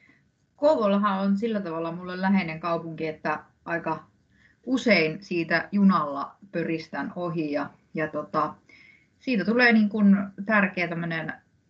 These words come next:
erityisesti rautatieliikenteen solmukohta ja,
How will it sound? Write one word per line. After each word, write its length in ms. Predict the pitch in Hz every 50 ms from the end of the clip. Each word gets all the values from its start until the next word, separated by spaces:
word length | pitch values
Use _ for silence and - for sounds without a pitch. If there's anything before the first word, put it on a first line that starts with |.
| _ _ _ _ -
erityisesti 720 | 151 160 165 165 160 165 160 160 170 170 170 - 180 170 - - -
rautatieliikenteen 1300 | 185 180 180 170 165 165 156 - - 156 156 147 151 156 156 151 147 160 160 156 151 - 160 156 151 -
solmukohta 840 | - 190 175 165 160 156 151 156 - 156 139 139 - - - 156 151
ja, 240 | 156 151 151 147